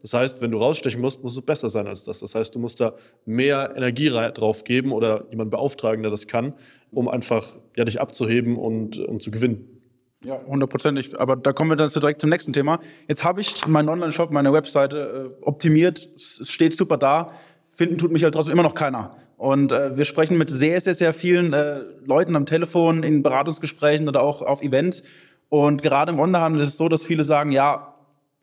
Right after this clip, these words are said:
Speaker 2: online sichtbarer, ja, wir machen Suchmaschinenoptimierung oder sowas,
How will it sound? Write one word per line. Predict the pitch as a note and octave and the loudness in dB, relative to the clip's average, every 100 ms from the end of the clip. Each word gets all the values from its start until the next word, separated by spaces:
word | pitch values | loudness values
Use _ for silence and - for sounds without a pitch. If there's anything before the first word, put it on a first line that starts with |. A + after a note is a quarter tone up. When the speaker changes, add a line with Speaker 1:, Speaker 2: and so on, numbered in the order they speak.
| - | 0
Speaker 2:
online | E3+ E3 D3 | 4 4 2
sichtbarer, | D#3+ - E3 D#3+ D#3 D#3+ A#2+ | 0 0 2 4 4 2 2
ja, | C3 | 2
wir | D3 | 2
machen | D3 C#3+ | 0 -2
Suchmaschinenoptimierung | C3 E3 F#3 F#3 F#3 D#3+ - E3 E3 E3+ D#3 | -2 0 0 0 -2 -2 -2 0 2 2 2
oder | D3 D3 | 2 2
sowas, | D#3+ E3+ E3 | 2 0 -2